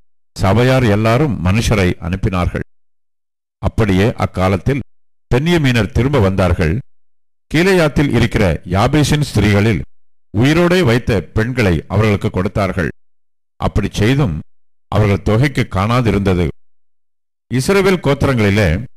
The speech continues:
கர்த்தர் ஒரு பிளப்பை உண்டாக்கினார் என்று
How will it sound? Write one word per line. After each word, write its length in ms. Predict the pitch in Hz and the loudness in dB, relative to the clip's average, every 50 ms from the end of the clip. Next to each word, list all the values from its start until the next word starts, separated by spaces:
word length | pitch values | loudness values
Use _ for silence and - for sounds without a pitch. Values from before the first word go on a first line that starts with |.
| - - - _ _ _ _ | -20 -20 -20 _ _ _ _
கர்த்தர் 380 | - 107 113 - - - 160 156 | -4 -4 -4 -2 -2 -2 -2 0
ஒரு 300 | 127 120 113 107 92 - | 0 0 0 0 -2 -2
பிளப்பை 340 | - 113 135 151 - - 151 | -2 -2 0 0 0 0 0
உண்டாக்கினார் 800 | 131 - 95 98 101 120 120 113 - - 120 127 127 120 - - | 0 0 0 0 2 0 0 0 -2 -2 -2 0 0 -2 -2 -4
என்று 440 | - 101 98 101 98 113 101 73 | -6 -6 -6 -2 -2 -2 -2 -2